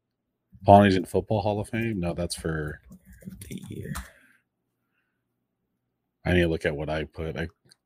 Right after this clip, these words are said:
Speaker 2: It's the Polynesian Football Hall of Fame, yes.
Speaker 1: Yeah,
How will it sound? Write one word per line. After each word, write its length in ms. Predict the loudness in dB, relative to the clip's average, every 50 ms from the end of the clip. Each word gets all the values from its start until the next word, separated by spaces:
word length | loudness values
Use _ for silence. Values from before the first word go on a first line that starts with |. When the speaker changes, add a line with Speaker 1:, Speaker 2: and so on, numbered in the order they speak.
| _ _ _ _ _ _ _ 0 2
Speaker 2:
It's 140 | 4 6 8
the 100 | 6 6
Polynesian 540 | 6 6 6 6 8 8 8 6 6 4 2
Football 240 | 2 2 2 2 0
Hall 180 | 0 -2 -2
of 100 | -2 -4
Fame, 360 | -4 -4 -4 -2 -2 -4 -6 -6
yes. 540 | -4 -4 -2 -4 -4 -8 -12 -18 -18 -8 2
Speaker 1:
Yeah, 300 | 4 6 6 6 4